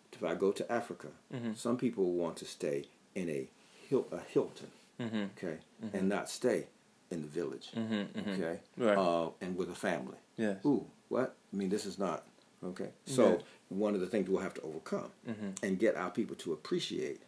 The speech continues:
Speaker 2: Yeah.
Speaker 1: is here is the culture, and here's somebody who told the story. Here's somebody who created a play. Here's
Speaker 2: Mm.
Speaker 1: somebody who, who, with a whatever.
Speaker 2: Mm.
Speaker 1: That is, that our culture does not have to be affirmed by Marvel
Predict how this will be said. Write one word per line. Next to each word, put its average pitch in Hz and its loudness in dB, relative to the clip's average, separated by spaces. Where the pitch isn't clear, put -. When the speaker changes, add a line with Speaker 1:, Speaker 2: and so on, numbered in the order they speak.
Speaker 2:
Yeah. 101 -2
Speaker 1:
is 95 6
here 147 2
is 117 0
the - -4
culture, 131 -6
and 98 -6
here's 127 2
somebody 98 -2
who - -4
told - -4
the - -12
story. - -6
Here's 117 -10
somebody 101 -4
who - -14
created 95 -2
a - -18
play. - -2
Here's 131 0
Speaker 2:
Mm. 123 2
Speaker 1:
somebody 87 2
who, 95 -4
who, 92 -8
with 95 0
a 82 0
whatever. - 0
Speaker 2:
Mm. 127 -4
Speaker 1:
That 98 6
is, 92 4
that 101 4
our 85 0
culture - -6
does 107 0
not 107 -2
have 117 -8
to - -6
be 95 -4
affirmed 92 -4
by 76 -10
Marvel 73 -10